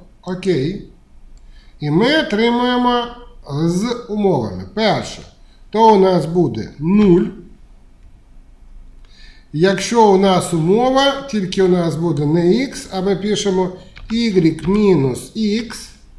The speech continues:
буде менш нулю. Тут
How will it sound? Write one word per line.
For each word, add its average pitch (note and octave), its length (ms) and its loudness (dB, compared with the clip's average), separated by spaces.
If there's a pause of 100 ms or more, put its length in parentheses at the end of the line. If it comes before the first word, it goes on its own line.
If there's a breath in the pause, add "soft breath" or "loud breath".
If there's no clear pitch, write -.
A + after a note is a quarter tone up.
(1120 soft breath)
буде F3 460 0
менш E3 720 0 (3250 soft breath)
нулю. E3+ 320 0 (2000 soft breath)
Тут A#3+ 500 0